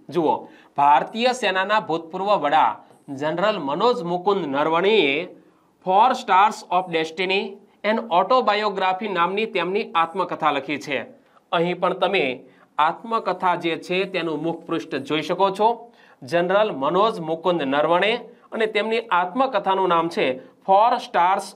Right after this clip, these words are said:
of Destiny. તો આ પુસ્તકમાં જનરલ મનોજ મુકુંદ નરવણેના બાળપણથી લઈને સશસ્ત્ર સેવાઓમાં તેમના પ્રસિદ્ધ વર્ષો સુધી વિસ્તરેલા વિવિધ અનુભવોનું વર્ણન કરવામાં આવ્યું છે.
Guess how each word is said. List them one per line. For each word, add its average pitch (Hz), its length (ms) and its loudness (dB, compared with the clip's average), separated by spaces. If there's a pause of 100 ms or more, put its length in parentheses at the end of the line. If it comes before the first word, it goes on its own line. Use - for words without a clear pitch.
(180)
of 220 60 0 (320)
Destiny. 151 560 -4 (760)
તો 220 80 2
આ 220 380 4
પુસ્તકમાં 202 720 0
જનરલ 165 400 0
મનોજ 190 380 2
મુકુંદ 185 380 0
નરવણેના 180 640 2
બાળપણથી 156 640 0
લઈને 190 500 0 (240)
સશસ્ત્ર 214 640 0
સેવાઓમાં 208 680 2
તેમના 196 320 0
પ્રસિદ્ધ 202 480 -2
વર્ષો 190 380 2
સુધી 202 300 0
વિસ્તરેલા 202 600 2
વિવિધ 196 360 2
અનુભવોનું 196 720 2
વર્ણન 170 320 2
કરવામાં 147 420 0
આવ્યું 135 260 -2
છે. 156 180 -2